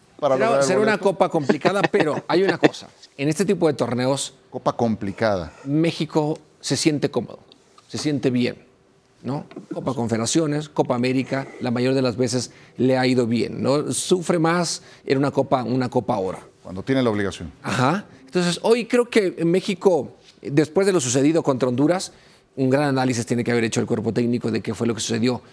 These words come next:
Speaker 2: en ambos partidos. Y, y espero que para la realización de la Copa, muchos jugadores mexicanos ya hayan elevado su nivel futbolístico.
Speaker 1: Mm.
Speaker 2: Eh, creo que eso va a ser súper importante para saber hasta dónde México puede,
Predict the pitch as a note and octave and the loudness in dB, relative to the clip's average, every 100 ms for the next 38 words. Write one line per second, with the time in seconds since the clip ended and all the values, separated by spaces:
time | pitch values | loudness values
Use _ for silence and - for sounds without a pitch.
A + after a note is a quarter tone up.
0 | _ - B2 C3 A#2+ - B2 D3 F3 A3+ | _ -2 0 0 -2 -2 -2 2 2 2
1 | - - - - _ _ E3+ D#3 D3+ D3+ | -2 -10 -20 -20 _ _ 0 2 4 4
2 | D3+ D3 D3 F3+ F3+ - G#3 G3+ G3+ F3+ | 2 0 0 2 2 2 0 0 0 0
3 | E3 D3+ C#3+ C3+ - - - _ - C#3 | 2 2 2 2 -4 -20 -20 _ -2 0
4 | C3 C3 B2 C3+ E3 D#3 C3+ C#3+ E3 E3+ | 2 2 2 2 2 2 2 0 0 -4
5 | - - _ _ C3+ F#3 A#3 F#3+ D3 D3 | -8 -20 _ _ 2 2 2 0 2 2
6 | D3 C3 - C#3+ C3 C3+ C3+ A#2 - _ | 2 0 0 2 2 2 0 -2 -10 _
7 | - C3+ B2+ C3 B2 A#2 A#2 A2+ A2+ G#2+ | 0 2 2 2 0 0 0 -2 -4 -4
8 | G#2 - - - _ _ - G2 E2+ F2 | -6 -8 -14 -20 _ _ -14 -8 -6 -2
9 | C#3+ C3+ E3 D#3 D#3+ D3 C#3+ C#3+ A#2+ C#3 | -2 2 2 2 0 2 0 0 0 0
10 | C3+ B2+ A#2+ A2 B2+ A#2+ - A#2 A#2+ B2+ | 0 0 0 -2 0 -2 -2 -2 0 0
11 | - A#2 A2+ A#2 - A2 - A2+ F#2+ | 0 -2 0 0 -2 -4 -2 -2 -2